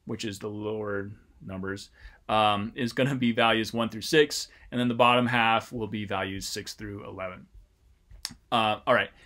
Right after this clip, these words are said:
so like I said, I'm gonna do the math for you. Here's our top half for the first quartile. We've got six values in it. We split that itself in the middle as well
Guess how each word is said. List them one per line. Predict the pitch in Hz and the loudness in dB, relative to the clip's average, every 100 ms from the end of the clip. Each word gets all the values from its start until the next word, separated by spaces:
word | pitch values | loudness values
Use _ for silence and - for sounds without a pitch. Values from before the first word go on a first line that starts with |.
| - | -16
so | - 147 135 131 127 170 - - - - _ _ _ _ | -2 2 4 4 0 -6 -16 -20 -20 -20 _ _ _ _
like | - | -6
I | 127 | -4
said, | 123 131 | 2 4
I'm | 123 | 4
gonna | 117 | 2
do | 120 | 0
the | |
math | 117 110 107 | 2 0 0
for | 113 | -2
you. | 104 104 | -2 -2
Here's | 127 123 | -2 2
our | 113 107 117 _ _ _ _ | 2 2 0 _ _ _ _
top | - 120 120 | -6 -6 -6
half | 101 95 104 | -8 -8 -8
for | - | -12
the | 98 | -12
first | - 113 113 - | -6 -4 -4 -6
quartile. | - 95 - 92 92 - _ _ | -10 -10 -10 -10 -12 -14 _ _
We've | 117 | -6
got | 110 107 - | 0 -2 -2
six | - 131 - | 0 0 2
values | 117 113 113 113 | 4 4 4 -2
in | 156 | -2
it. | 143 143 - - - | 0 -2 -6 -20 -20
We | - 120 | -6 -4
split | - 156 143 127 | -2 4 4 8
that | 131 123 123 - _ _ _ _ _ _ _ | 8 8 4 -2 _ _ _ _ _ _ _
itself | - 135 - 160 131 123 - - _ | -10 0 10 10 10 6 -4 -20 _
in | 139 | -4
the | 120 | 0
middle | 120 120 120 | 2 2 0
as | 113 | -2
well | 165 156 147 147 139 | 6 8 10 8 2